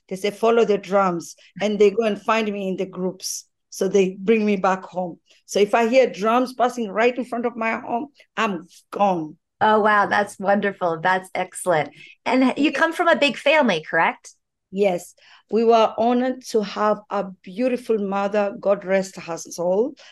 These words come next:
Speaker 1: and very strong mother who we all, um, seven sisters, five brother, like, twelve children, same mother, same father.
Speaker 2: Wow.
Speaker 1: Stay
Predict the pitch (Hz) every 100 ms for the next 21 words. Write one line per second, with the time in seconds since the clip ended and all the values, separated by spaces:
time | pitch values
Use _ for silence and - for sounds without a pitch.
0 | _ 190 175 185 190 214 214 - - 190
1 | 185 190 170 175 180 214 240 - - _
2 | 220 220 202 - _ 180 185 214 262 277
3 | 269 - _ _ 214 220 226 233 240 233
4 | 226 - - 185 185 180 - 175 170 165
5 | - - - 220 240 - - 226 - 233
6 | - - _ - _ - - 214 170 190
7 | 202 208 254 277 _ _ 196 196 - 220
8 | 240 254 - - 233 185 185 175 - 220
9 | 214 202 196 196 196 190 175 - 180 190
10 | 240 302 - - 190 196 208 202 175 170